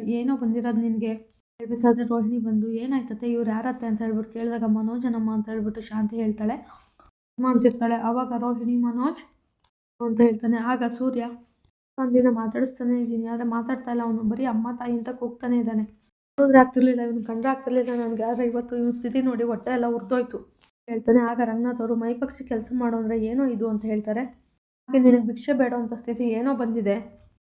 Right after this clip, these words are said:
ಆಗ ಸೂರ್ಯ, "ಅಮ್ಮ ಪೌಡ್ರಮ್ಮ, ನಿನ್ಗೇನಾದ್ರು ಇವ್ನು ತಪ್ಕೊಂಡು ಅಳ್ಬೇಕು ಅಂತ ಅನ್ಸಿದ್ರೆ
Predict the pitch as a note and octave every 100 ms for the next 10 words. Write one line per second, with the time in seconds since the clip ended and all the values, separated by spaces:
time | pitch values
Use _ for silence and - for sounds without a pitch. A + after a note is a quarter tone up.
0 | _ _ B3+ B3 B3 A#3 A#3+ C4 B3 A3+
1 | A#3 C4 B3+ A#3+ B3+ A#3+ A3+ A#3 A3+ A#3
2 | B3 C4 B3 B3 A#3 G#3+ _ B3+ C4 B3+
3 | A3+ A3 B3 - B3 A#3 A#3 C#4 A#3